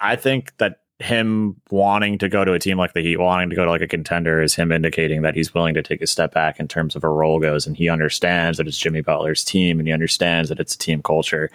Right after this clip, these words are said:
and he just needs to slot in, play defense, hit shots, and be that secondary kinda second or, or third scorer on the team.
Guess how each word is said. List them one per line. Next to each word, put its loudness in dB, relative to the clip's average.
and 0
he 2
just 0
needs 0
to -2
slot 2
in, 0
play 0
defense, -2
hit 0
shots, 0
and -2
be 2
that 2
secondary 0
kinda -2
second 0
or, 2
or 0
third 0
scorer -2
on -6
the -8
team. -8